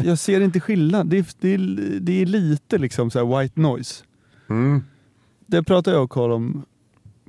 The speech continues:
Speaker 1: på, tror jag, på båtmässan, eller jag vet inte om du sändes ut någonting av det, men när vi var där, att det är liksom när man står sig i ett hav av typ små styrpulpetare.
Speaker 2: Ja.
Speaker 1: Och man f-, man f-, fattar liksom inte. Det är en som är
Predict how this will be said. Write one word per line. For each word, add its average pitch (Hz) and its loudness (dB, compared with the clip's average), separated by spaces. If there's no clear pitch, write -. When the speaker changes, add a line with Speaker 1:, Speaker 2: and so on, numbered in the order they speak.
Speaker 1:
på, 120 0
tror 123 -4
jag, 117 -4
på 120 -10
båtmässan, 120 -4
eller 123 0
jag 123 -2
vet 131 -2
inte 147 0
om 135 0
du 131 -2
sändes 131 -2
ut 156 -4
någonting 120 -4
av 127 -4
det, 147 -4
men 127 -4
när 123 -2
vi 123 0
var 117 -2
där, 117 0
att 113 -4
det 123 -4
är 120 0
liksom 117 -2
när 117 0
man 120 0
står 123 -2
sig 123 -4
i - -2
ett 110 -8
hav 131 -2
av 110 -6
typ - -8
små 113 -6
styrpulpetare. 123 -6
Speaker 2:
Ja. 92 -2
Speaker 1:
Och 113 0
man 120 0
f-, - -14
man 123 -2
f-, - -12
fattar - -10
liksom 131 -8
inte. 127 -8
Det 131 -2
är 135 0
en 139 0
som 120 -2
är 110 -4